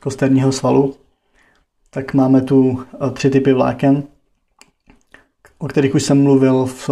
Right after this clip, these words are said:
souvislosti s posturálním a fázickým svalstvem. A je to, eh, jsou to pomalá, slow oxidativ, eh, to jsou svalová vlákna typu jedna, pak jsou přechodná, fast oxidativ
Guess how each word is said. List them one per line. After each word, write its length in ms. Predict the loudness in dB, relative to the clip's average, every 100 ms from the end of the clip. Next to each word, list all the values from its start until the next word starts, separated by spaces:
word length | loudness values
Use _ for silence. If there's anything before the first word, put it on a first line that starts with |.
| -2
souvislosti 640 | 0 2 0 -2 -4 -4
s 80 | -6
posturálním 640 | -6 -6 -2 0 0 0
a 40 |
fázickým 500 | -2 -2 -2 -4 -4
svalstvem. 540 | -6 -6 -8 -6 -6 -8 -10 _ _ _ _ _ _ _ _ _ _
A 60 | -4
je 100 | -2
to, 300 | -2 -2 -4 -10 _ -20 -12
eh, 220 | -8 -6 -8
jsou 180 | -8 -8
to 260 | -4 -4 -4 -8 _ -20 _ _ _ _ _ _ _
pomalá, 500 | -4 0 2 2 0
slow 260 | -2 -2 -2
oxidativ, 640 | -2 -2 -2 0 -2 -4 -16 _ _ _ _ _ -8
eh, 160 | -6
to 100 | -6
jsou 180 | 0 0
svalová 320 | 0 0 0
vlákna 320 | 0 -2 -4
typu 200 | -6 -2
jedna, 440 | 0 2 0 0 -6 _ _ _ _
pak 140 | -6
jsou 120 | -2
přechodná, 760 | -2 -2 -2 0 2 0 0 -6 -14 _
fast 440 | -6 -4 -4 -6
oxidativ 720 | -12 -6 -2 -2 -2 -4 -8